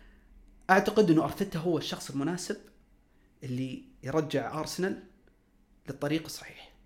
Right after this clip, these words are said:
سواء كان منافس دوري ولا منافس تشامبيونز ليج. لكن أعتقد إنه الأغلاط اللي كانت تصير أول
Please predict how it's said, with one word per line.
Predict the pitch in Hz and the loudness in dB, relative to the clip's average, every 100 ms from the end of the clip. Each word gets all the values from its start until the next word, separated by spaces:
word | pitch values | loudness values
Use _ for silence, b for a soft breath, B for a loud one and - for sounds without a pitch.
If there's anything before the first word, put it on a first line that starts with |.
| - _ _ - | -20 _ _ -10
سواء | 139 135 | -4 -4
كان | 123 139 123 | -4 -6 -6
منافس | 82 - - - | -6 -10 -12 -4
دوري | 151 185 190 | -2 -2 -2
ولا | 143 - | -2 -2
منافس | - - 135 | -6 -8 -10
تشامبيونز | - 135 151 143 | -8 -6 -4 -4
ليج. | 180 190 B B B B B - | -4 -6 B B B B B -8
لكن | 156 - 196 - - | -6 0 -2 -2 -10
أعتقد | 160 - 185 160 | -8 -4 -4 0
إنه | 151 151 143 | 0 0 0
الأغلاط | 147 147 143 180 180 | -2 -2 4 4 4
اللي | 147 135 | 0 0
كانت | 165 156 | 0 0
تصير | - 170 160 | 0 -2 0
أول | 175 185 220 | 0 2 0